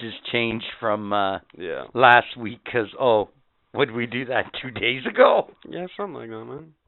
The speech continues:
Speaker 2: Not even.
Speaker 1: <laughs> Fuck.
Speaker 2: So.
Speaker 1: Okay, did you figure out, by the way, what the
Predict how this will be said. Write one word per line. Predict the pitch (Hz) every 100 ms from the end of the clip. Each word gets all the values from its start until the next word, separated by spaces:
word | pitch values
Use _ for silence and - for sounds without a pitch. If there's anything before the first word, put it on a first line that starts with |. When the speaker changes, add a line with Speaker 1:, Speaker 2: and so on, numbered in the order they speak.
| _ -
Speaker 2:
Not | 156
even. | 151 131 110 _ _ _ _ - _ _ _
Speaker 1:
<laughs> | - - - _ _ _ -
Fuck. | - - 151 - _ - - _ _ _ 381 -
Speaker 2:
So. | 214 208 127 - - _ _ _ _ - _ - _ _ _ _ _ _ _ - - - _
Speaker 1:
Okay, | 160 156 - 160 156
did | 127
you | - 233 -
figure | 226 220 165 143
out, | 147 -
by | 135
the | 143
way, | 139
what | 139
the | -